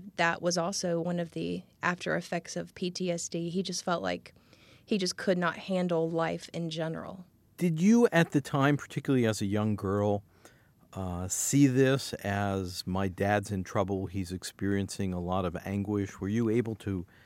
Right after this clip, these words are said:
Speaker 2: kind of put together a big picture of what was going on?
Speaker 1: I don't know that I could put together a big picture. I knew something was terribly wrong. And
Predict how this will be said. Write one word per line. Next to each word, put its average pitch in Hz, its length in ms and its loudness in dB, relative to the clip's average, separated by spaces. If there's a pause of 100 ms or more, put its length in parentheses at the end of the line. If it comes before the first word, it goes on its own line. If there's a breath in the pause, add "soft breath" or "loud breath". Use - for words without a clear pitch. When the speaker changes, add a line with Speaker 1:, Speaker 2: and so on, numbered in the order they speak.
(260 soft breath)
Speaker 2:
kind 107 220 0
of 87 180 -6
put - 200 -2
together 101 480 2
a 82 60 -2
big 101 280 -4
picture 107 400 -4
of 87 120 -2
what 95 180 -2
was 90 140 -10
going 95 280 -4
on? 98 240 -8 (400)
Speaker 1:
I 277 80 0
don't 330 160 4
know 220 120 6
that 196 140 4
I 175 100 4
could 180 160 -8
put 196 160 -4
together 175 360 0
a 175 60 -4
big 185 320 -2
picture. 165 420 -2
I 175 100 2
knew 190 180 2
something 190 440 0
was 170 280 0
terribly 175 600 2
wrong. 175 580 -2 (440 soft breath)
And 180 380 0